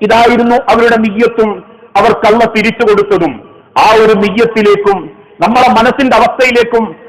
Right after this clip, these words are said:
നമ്മൾ എന്ന് മാറുന്നോ, അന്നേ നമുക്കും മാറ്റങ്ങൾ വരൂ. ലാ യുഗയ്യിറു മാ ബി ഖൗമിൻ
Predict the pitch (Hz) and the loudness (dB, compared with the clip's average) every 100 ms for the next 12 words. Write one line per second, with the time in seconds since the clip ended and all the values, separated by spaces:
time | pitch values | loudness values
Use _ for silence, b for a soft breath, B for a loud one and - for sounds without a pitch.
0 | - - 185 240 277 254 247 294 254 240 | -20 -4 -2 0 0 2 2 0 2 2
1 | 240 233 226 220 202 - - - - 185 | 2 2 2 2 0 -6 -20 -10 -2 0
2 | 208 226 226 208 226 226 208 208 208 220 | 2 2 2 0 0 0 -2 0 -2 -2
3 | 214 208 196 185 139 107 - 165 190 202 | 0 0 2 0 -2 -8 -4 0 2 2
4 | 214 190 220 220 233 233 226 247 262 269 | 0 0 0 2 2 0 -2 0 0 0
5 | 247 | -4